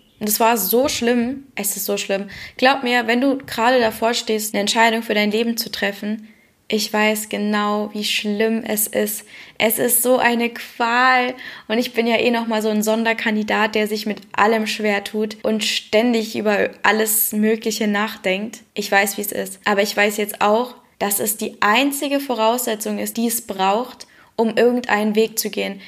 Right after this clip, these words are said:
Wenn ich keine Entscheidung treffe, dann bewege ich mich nirgends hin. Es ist einfach so. Und deswegen, egal wie schwer es ist, egal wie ängstlich du bist, triff sie einfach. Weil in dieser Zeit, in der du das, diese Entscheidung vor dir herschiebst, bewegst du dich halt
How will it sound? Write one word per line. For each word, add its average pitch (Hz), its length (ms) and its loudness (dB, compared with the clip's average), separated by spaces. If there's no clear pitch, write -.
Wenn 220 140 2
ich 220 140 -2
keine 254 260 4
Entscheidung 269 400 2
treffe, 233 440 0
dann 202 140 -2
bewege 214 320 0
ich 226 100 -8
mich 214 140 -6
nirgends 208 320 -6
hin. 196 280 -10
Es - 80 -14
ist 214 140 -2
einfach 208 300 -2
so. 202 320 -4
Und 214 220 -2
deswegen, 220 520 -2
egal 233 380 2
wie 320 80 -2
schwer 220 300 0
es 214 100 -6
ist, 208 400 -6
egal 226 380 2
wie 254 220 -4
ängstlich 233 540 -2
du 208 120 -4
bist, 196 400 -6
triff 254 180 2
sie 233 180 0
einfach. 208 520 -6
Weil 220 160 6
in 233 80 0
dieser 330 300 2
Zeit, 208 360 0
in 214 140 -6
der 220 140 2
du 226 120 0
das, 220 220 -4
diese 208 220 -2
Entscheidung 220 440 0
vor 220 140 -2
dir 202 140 -2
herschiebst, 233 720 -2
bewegst 240 420 0
du - 40 -14
dich 208 180 -4
halt 202 220 -4